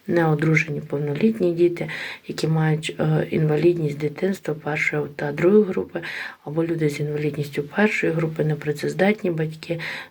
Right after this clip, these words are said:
людина, яка перебуває під опікою або піклуванням пільговика та разом з ним проживає. Також нагадую, що житлові пільги надав-, е, надаються з урахуванням ваших доходів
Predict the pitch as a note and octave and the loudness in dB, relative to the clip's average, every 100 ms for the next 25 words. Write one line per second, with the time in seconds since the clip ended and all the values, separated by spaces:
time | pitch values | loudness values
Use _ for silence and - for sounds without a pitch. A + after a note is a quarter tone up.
0 | - E3 F3 D3 C#3+ C#3+ - D3 D3 D3+ | -4 2 2 2 -2 -6 -4 -6 -2 -2
1 | D#3+ A3 A3 F#3+ F3+ - - D3+ D#3 G3+ | 2 2 2 0 -2 -2 -4 -2 0 0
2 | - D3+ D3 D#3+ - D#3+ E3 D#3 D#3 D3 | 0 -6 -2 -2 -2 -2 0 2 2 0
3 | D3+ C#3+ D3+ D3 C#3+ C#3+ F3+ - - - | -4 -4 -4 -2 -4 -2 -2 -2 -10 -12
4 | - - G#3+ F3+ D#3+ C#3+ D3+ D3+ D#3 - | -8 2 4 4 0 0 0 -2 -4 -10
5 | _ _ _ _ _ - - - F3 E3 | _ _ _ _ _ -20 -8 2 2 2
6 | E3 D3+ D3+ - - - - - - A3+ | -2 -4 -8 -10 -12 -12 -12 -4 0 2
7 | A3+ - F#3+ G3+ G#3 F3+ E3 D#3 F3+ F#3 | 2 2 2 2 2 0 0 0 0 0
8 | - F3 D#3+ D#3+ D#3 E3 D#3 E3+ F#3 - | -2 -2 0 -4 -4 -4 0 0 0 -4
9 | - - - - G#3 F3 D#3+ D#3+ D#3+ E3+ | -14 -16 -6 2 2 4 2 2 0 -2
10 | - - - F3+ D#3+ E3 D#3+ E3+ E3+ - | -6 -12 2 4 4 -2 2 2 2 -2
11 | E3 E3 D#3+ - E3+ E3 D#3+ D#3 D3+ D#3+ | -2 -2 -2 -6 -8 -4 -2 0 -2 -4
12 | D#3 F3+ - - D3+ D#3+ A3+ | -2 -2 -2 -4 -2 4 4